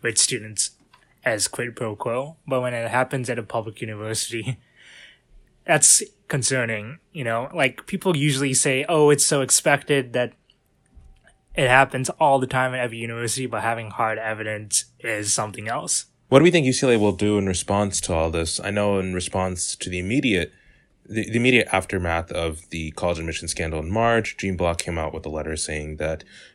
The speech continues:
Speaker 2: U C L A, you know, was the victim in all this. Um, and, you know, Dan Guerrero, the athletics director, said they were gonna look seriously look at reforming the athletics admissions process,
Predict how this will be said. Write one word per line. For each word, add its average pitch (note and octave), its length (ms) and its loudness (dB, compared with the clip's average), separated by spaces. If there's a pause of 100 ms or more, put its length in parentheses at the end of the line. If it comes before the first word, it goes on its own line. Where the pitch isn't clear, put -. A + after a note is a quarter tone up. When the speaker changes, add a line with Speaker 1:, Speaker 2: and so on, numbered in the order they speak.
Speaker 2:
U G2 120 -2
C - 160 0
L F#2 120 0
A, F2 400 2 (140)
you F2+ 80 -6
know, E2+ 80 0
was F2 140 0
the F2+ 80 -4
victim B2+ 320 4
in A#2 100 4
all A2+ 160 6
this. A2+ 440 4 (360)
Um, G2 440 0
and, F2+ 320 0
you F2 80 -4
know, F2 120 -4
Dan F2+ 220 -4
Guerrero, E2+ 280 -2
the D#2+ 80 -6
athletics E2 340 -6
director, E2 360 -6
said D#2 200 -8
they D#2 80 -6
were D#2 80 -6
gonna D#2 200 -8
look D2 200 -10
seriously G2 480 0
look E2 160 -4
at E2+ 100 -2
reforming E2 580 -4
the D#2+ 100 -10
athletics D#2+ 400 -8
admissions D#2+ 380 -10
process, D#2+ 600 -6